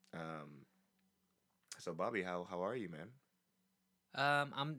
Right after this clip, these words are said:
Speaker 2: doing okay. I've been up since six A M, so I'm a little tired.
Speaker 1: Yeah.
Speaker 2: I know six A M is the normal
Speaker 1: Hu-,
Speaker 2: hour
Speaker 1: yeah,
Speaker 2: for,
Speaker 1: yeah.
Speaker 2: for other people,
Speaker 1: <laughs>
Speaker 2: but
Speaker 1: Yeah.
Speaker 2: for, for us, uh, uh, starving artists, it's, like,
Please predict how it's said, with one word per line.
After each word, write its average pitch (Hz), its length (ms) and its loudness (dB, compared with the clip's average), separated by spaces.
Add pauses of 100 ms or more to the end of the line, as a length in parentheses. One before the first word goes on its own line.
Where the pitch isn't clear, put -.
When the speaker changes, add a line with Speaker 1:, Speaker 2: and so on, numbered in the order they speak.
Speaker 2:
doing 151 200 0
okay. 107 340 0 (160)
I've 113 100 -12
been 123 140 -2
up 117 140 0 (260)
since 101 320 -8
six - 280 -8
A 110 60 -6
M, 98 380 -4
so - 160 -12
I'm 98 100 -8
a 95 100 -10
little 95 220 -10 (100)
tired. 92 380 -8 (640)
Speaker 1:
Yeah. 85 200 0 (280)
Speaker 2:
I 123 60 -2
know 135 140 4
six - 320 0
A 123 40 2
M 117 320 2
is 104 240 -2
the - 140 -8
normal 110 560 -2 (560)
Speaker 1:
Hu-, 113 140 2
Speaker 2:
hour 110 180 4
Speaker 1:
yeah, 92 80 2
Speaker 2:
for, 90 160 4
Speaker 1:
yeah. 135 40 0 (120)
Speaker 2:
for 139 180 4
other 127 300 4
people, 123 320 -2
Speaker 1:
<laughs> - 20 -8
Speaker 2:
but 104 120 0
Speaker 1:
Yeah. 104 60 -6 (300)
Speaker 2:
for, 120 160 -10 (160)
for 110 180 -6
us, 110 320 -4
uh, 101 280 -2 (840)
uh, 98 180 -2
starving 107 440 0
artists, 95 560 -2
it's, - 220 -18
like, 92 160 -4